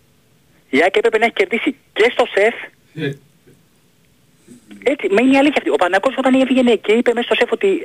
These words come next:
Speaker 1: σφάχτηκε η αεκ, το ήσουν, δεν
Speaker 2: Το
Speaker 1: ήσουν,
Speaker 2: θυμάμαι,
Speaker 1: το
Speaker 2: το θυμάμαι, το θυμάμαι, ναι.
Speaker 1: Αφού σφάχτηκε, ρε παιδιά, ο
Speaker 2: Δεν
Speaker 1: Ολυμπιακός,
Speaker 2: συμφωνώ
Speaker 1: ο
Speaker 2: εγώ,
Speaker 1: αεκ
Speaker 2: δεν
Speaker 1: μέσα στο
Speaker 2: συμφωνώ ούτε
Speaker 1: σεφ.
Speaker 2: για το σημερινό, ούτε για εκείνο. Ότι μπορεί να είχαν ένα-δύο σφυρίγματα, ναι. Τώρα, σφαγή δεν είναι έτσι σφαγές, ρε παιδιά. Εντάξει,
Speaker 1: Δεν
Speaker 2: είπαμε.
Speaker 1: είναι.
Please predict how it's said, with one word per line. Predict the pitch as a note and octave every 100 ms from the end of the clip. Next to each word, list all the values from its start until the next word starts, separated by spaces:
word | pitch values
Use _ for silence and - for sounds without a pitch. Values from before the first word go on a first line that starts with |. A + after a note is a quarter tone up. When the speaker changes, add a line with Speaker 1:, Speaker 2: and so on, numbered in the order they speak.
| -
Speaker 1:
σφάχτηκε | - A#3 -
η | G3+
αεκ, | B3 F#3+ - _ _ _ _ _ _ _
το | B3 B3+ - _ _ _ -
ήσουν, | -
δεν | C#4
Speaker 2:
Το | B3+
Speaker 1:
ήσουν, | D#3+ C3
Speaker 2:
θυμάμαι, | A#3+ A3+
Speaker 1:
το | F#3
Speaker 2:
το | C#3
θυμάμαι, | F#3 B2
το |
θυμάμαι, | A2+ C3
ναι. | G#2 G2+ _ _ _ _ _
Speaker 1:
Αφού | - D#4+
σφάχτηκε, | - D4+ -
ρε | B2
παιδιά, | A2+ A#2
ο |
Speaker 2:
Δεν | A#2
Speaker 1:
Ολυμπιακός, | C#3+ E3
Speaker 2:
συμφωνώ | D#3+ C#3+ E3
Speaker 1:
ο | D#3+
Speaker 2:
εγώ, |
Speaker 1:
αεκ | C3+
Speaker 2:
δεν | -
Speaker 1:
μέσα | B2+
στο |
Speaker 2:
συμφωνώ | - G#2
ούτε | A2+
Speaker 1:
σεφ. | C3+
Speaker 2:
για | A#2
το | G#2
σημερινό, | - B2 D#3
ούτε | E3+ D3
για | B2+
εκείνο. | G#2 F2+
Ότι | F#2 G#2+
μπορεί | A2 C3
να | D3
είχαν | C#3 C3+
ένα-δύο | C#3 B2 B2+
σφυρίγματα, | - E3+ D3+ D3
ναι. | B2
Τώρα, | F#2 C#3 B2+ - _ _
σφαγή | - - A#2 A2 E3+ D#3
δεν | C#3 F3
είναι | F3
έτσι | A2+ F#2+
σφαγές, | - F2+ F2
ρε | D#2+
παιδιά. | D#2 D#2+ D#2+
Εντάξει, | E2 C3+ C3+ -
Speaker 1:
Δεν | C4
Speaker 2:
είπαμε. | D4
Speaker 1:
είναι. | G#3